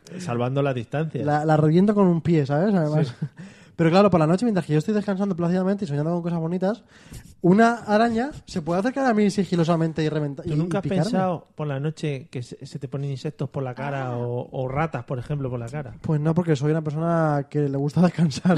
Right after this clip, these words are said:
Speaker 3: pero
Speaker 2: ¿sabes?
Speaker 3: nunca lo has soñado. Yo sí, ¿eh?
Speaker 2: Yo, bueno, sí, Mario.
Speaker 3: Típico que de repente crees que la cama está llena.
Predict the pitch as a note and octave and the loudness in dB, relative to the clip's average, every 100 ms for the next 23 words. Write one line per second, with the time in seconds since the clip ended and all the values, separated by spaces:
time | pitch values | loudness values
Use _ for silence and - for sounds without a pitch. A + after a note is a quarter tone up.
0 | - C#4+ - C4+ F4 F#4 F4 E4+ D4+ - | 4 4 4 2 0 0 -2 -6 -6 -8
1 | A3+ B3 C#4 D#4 D#4 B3+ A3+ D#3 D3 D3 | -8 -8 -10 -12 -8 -6 -4 -2 0 -2
2 | C#3 C3 C#3 C3+ C3 C3 B2+ B3+ C4 C4 | -4 -4 -2 0 0 0 0 -2 -2 -4
3 | A#3+ B3 B3+ B3 B3 B3+ C4 B3+ - B3 | -2 -4 -2 -2 -2 -2 -4 -6 -4 -6
4 | A#3+ C4 B3 A3+ A#3+ A#3+ A#3+ A#3 A#3 A#3 | -4 -4 -4 -2 -2 -2 -2 -2 -2 -4
5 | G#3 G3 | -6 -10